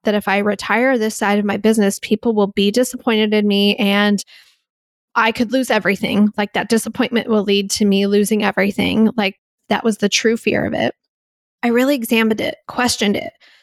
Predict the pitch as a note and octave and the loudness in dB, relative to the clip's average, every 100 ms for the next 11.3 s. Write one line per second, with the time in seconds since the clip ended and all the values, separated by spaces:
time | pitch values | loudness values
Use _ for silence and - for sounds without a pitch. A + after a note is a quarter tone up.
0 | _ _ - A3+ B3 A#3+ A#3+ A3 A3 A3 | _ _ -6 -2 0 0 0 0 0 2
1 | A3+ A3 G#3+ G#3+ G#3 G3+ G#3 G#3 - G3+ | 2 0 0 0 2 2 2 -2 -2 -2
2 | - A3 A3 G#3+ G#3+ G#3 A3 C#4 E4 - | -2 0 0 2 0 0 0 0 -2 -2
3 | C4+ A#3+ - _ _ - G#3+ A3+ - - | 0 0 -2 _ _ -2 0 0 -4 -10
4 | - G#3+ G#3 G#3 F3+ G3+ G3+ A3+ G#3+ - | -2 -2 0 -2 -2 0 2 2 0 -2
5 | G3+ G#3 - G3+ G3 - G3+ G3+ G#3+ B3 | -2 -2 -2 0 2 0 0 2 0 0
6 | A#3 - - - _ _ - _ _ _ | 0 0 -4 -16 _ _ -20 _ _ _
7 | _ A#3 - - A3 A#3+ C4 - E4+ E4+ | _ -6 -4 -2 0 0 -2 -2 0 0
8 | - G3 G#3+ - - _ - A3+ - E4 | -2 -4 -2 -4 -4 _ -2 0 0 0
9 | D4+ A3+ G#3 A#3+ A3+ A3+ G#3 G#3 G3+ G#3+ | 0 0 0 0 0 -4 0 0 2 0
10 | G3+ G3+ G#3+ C4 C#4+ - C#4+ D4 C#4+ C#4 | 0 0 0 0 -2 -2 0 2 2 2
11 | C#4+ D4+ | 2 0